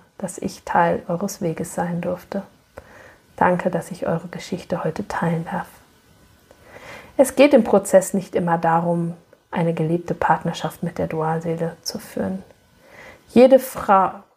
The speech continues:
der Frauen ist zutiefst dankbar, ihrer Dualseele begegnet zu sein. Die Dualseele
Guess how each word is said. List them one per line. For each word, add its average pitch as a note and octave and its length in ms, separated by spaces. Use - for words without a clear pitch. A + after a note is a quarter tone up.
der F#3 100
Frauen F3+ 440
ist - 180
zutiefst - 500
dankbar, F#3 560
ihrer E3+ 280
Dualseele E3 560
begegnet E3+ 520
zu G3+ 140
sein. F3 300
Die B3 100
Dualseele F#3+ 840